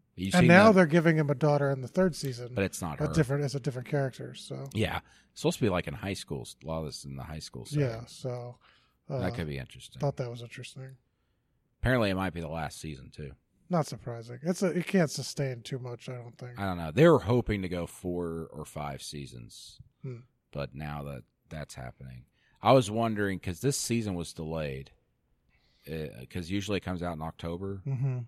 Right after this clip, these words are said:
Speaker 1: which is great, right around Halloween, and it, they're waiting till February this year.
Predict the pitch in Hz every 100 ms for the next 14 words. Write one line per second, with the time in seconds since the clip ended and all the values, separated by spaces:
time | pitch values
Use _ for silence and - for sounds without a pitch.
0 | _ - 87 78 71 80 85 85 78 82
1 | 82 78 80 80 78 82 85 - _ _
2 | _ 80 78 73 - _ - 82 73 82
3 | 82 76 67 - 80 73 62 57 58 60
4 | - 64 58 62